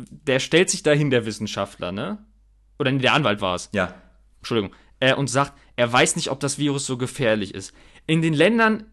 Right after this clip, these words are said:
Speaker 1: in anderen Ländern in Europa, in Amerika oder jetzt fängt's auch in Südamerika an, sterben die Leute wie die Fliegen. Und die Leute stellen sich hin, ich weiß ja gar nicht, ob's so gefährlich ist. <laughs> Äh, also das ist einfach, äh, Dummheit pur.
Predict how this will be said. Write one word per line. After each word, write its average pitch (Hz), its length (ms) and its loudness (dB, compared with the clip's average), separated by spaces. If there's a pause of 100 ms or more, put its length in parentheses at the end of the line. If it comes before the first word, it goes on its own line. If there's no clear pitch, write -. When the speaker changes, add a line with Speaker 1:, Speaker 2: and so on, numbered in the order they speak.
(160)
Speaker 1:
in 156 140 -2
anderen 220 300 2
Ländern 180 240 0
in 160 140 -4
Europa, 127 520 2
in 127 220 -6
Amerika 135 500 -2
oder 107 160 -2
jetzt 123 220 -4
fängt's 147 220 -6
auch 135 80 -8
in 151 80 -8
Südamerika 139 560 -4
an, 101 80 -6 (160)
sterben 180 400 0
die 160 80 -4
Leute 151 380 0
wie 160 140 -2
die 190 120 -2
Fliegen. 151 640 2 (540)
Und 143 180 2
die 170 80 -2
Leute 180 280 6
stellen 147 200 0
sich 139 140 -4
hin, 156 160 -2
ich 107 120 -8
weiß 135 200 0
ja 165 80 2
gar 147 200 2
nicht, 160 160 -4
ob's - 180 -8
so 143 120 -2
gefährlich 147 520 -2
ist. - 460 -4
<laughs> - 40 4 (1200)
Äh, 143 280 8
also 143 180 0
das 180 180 2
ist - 60 -4
einfach, 160 540 -2
äh, 131 260 0 (1120)
Dummheit 226 380 8
pur. 117 480 4